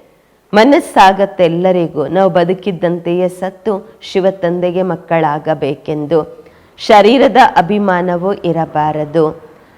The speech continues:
ನಾವು ಅಶರೀರಿಯಾಗಿ ಬಂದಿದ್ದೆವು, ಮತ್ತೆ ಅಶರೀರಿಯಾಗಿ ಹೋಗಬೇಕು. ತಂದೆಗೆ ಮಕ್ಕಳಾಗಿದ್ದೇವೆ ಅಂದಾಗ ತಂದೆಯ ವಿನಃ ಬೇರೆ ಯಾರ ನೆನಪು ಬರಬಾರದು. ಈ ರೀತಿ ಬೇಗ,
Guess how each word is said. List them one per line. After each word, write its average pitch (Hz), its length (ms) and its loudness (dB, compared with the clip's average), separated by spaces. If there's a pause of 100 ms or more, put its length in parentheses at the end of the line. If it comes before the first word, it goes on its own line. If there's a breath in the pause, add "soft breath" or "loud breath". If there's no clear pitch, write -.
(220 soft breath)
ನಾವು 240 360 6
ಅಶರೀರಿಯಾಗಿ 208 1120 0
ಬಂದಿದ್ದೆವು, 165 840 -2
ಮತ್ತೆ 302 680 -4
ಅಶರೀರಿಯಾಗಿ 185 960 -2
ಹೋಗಬೇಕು. 156 1080 -4 (300 loud breath)
ತಂದೆಗೆ 254 440 4
ಮಕ್ಕಳಾಗಿದ್ದೇವೆ 180 1120 0
ಅಂದಾಗ 160 580 -4 (480 loud breath)
ತಂದೆಯ 254 480 4
ವಿನಃ 175 480 -2
ಬೇರೆ 175 300 -2
ಯಾರ 160 400 0
ನೆನಪು 170 500 -4
ಬರಬಾರದು. 147 1080 -2 (460 soft breath)
ಈ 233 60 2
ರೀತಿ 302 340 2
ಬೇಗ, 196 540 2